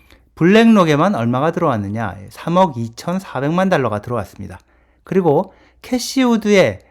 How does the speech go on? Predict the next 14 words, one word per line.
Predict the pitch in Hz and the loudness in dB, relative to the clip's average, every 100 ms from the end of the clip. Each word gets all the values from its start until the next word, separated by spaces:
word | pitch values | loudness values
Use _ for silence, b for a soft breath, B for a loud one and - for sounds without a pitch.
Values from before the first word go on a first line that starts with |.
| b _ - | b _ -10
이 | 156 160 156 | -6 -4 -4
아크 | 117 139 - - | -4 -4 -6 -4
이십일, | 240 151 - 160 143 113 | -2 -2 -4 -2 0 0
여기도 | 110 143 139 107 | -4 -6 -6 -6
이억 | 131 165 269 269 | -6 -2 -2 0
달러 | 196 165 | 2 2
정도가 | 135 120 110 101 | 2 -2 -4 -8
들어왔습니다. | 117 113 92 - 95 - _ b b b b | -6 -8 -8 -14 -18 -18 _ b b b b
자, | - 135 110 110 | -6 -4 -2 -2
피델리티, | 240 254 247 214 202 165 | 2 4 4 2 0 -4
비트와이즈, | 165 175 - 180 151 139 113 98 b b | -2 -6 2 4 4 2 -6 -8 b b
이 | 175 | -8
집계하기도 | 170 196 214 180 180 185 | -2 -2 2 2 2 -2
전에, | 170 110 123 170 95 | -4 -4 0 0 -2